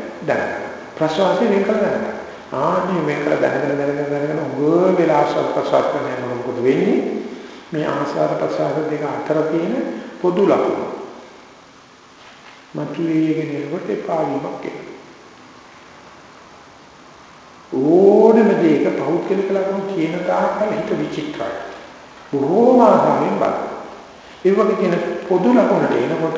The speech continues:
අනිවාර්යයෙන්ම හිත කම්මැලි වෙනවා. එපා කරන ගතියකට එනවා. නීරස කරන ගතියකට එනවා. පදනම් විරහිතයි කියන ගතියකට එනවා. බය කරන ගතියකට එනවා. වෙන විදිහකට කියනවා නම් හැම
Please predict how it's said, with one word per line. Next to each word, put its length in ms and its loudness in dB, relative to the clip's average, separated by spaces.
අනිවාර්යයෙන්ම 1300 2
හිත 300 0
කම්මැලි 420 -2
වෙනවා. 240 -6
එපා 340 0
කරන 320 4
ගතියකට 380 0
එනවා. 220 -6
නීරස 320 2
කරන 280 2
ගතියකට 360 -2
එනවා. 260 -6
පදනම් 420 0
විරහිතයි 460 4
කියන 200 2
ගතියකට 440 0
එනවා. 280 -4
බය 220 2
කරන 300 0
ගතියකට 500 -2
එනවා. 380 -8
වෙන 180 2
විදිහකට 440 2
කියනවා 380 2
නම් 220 0
හැම 240 -4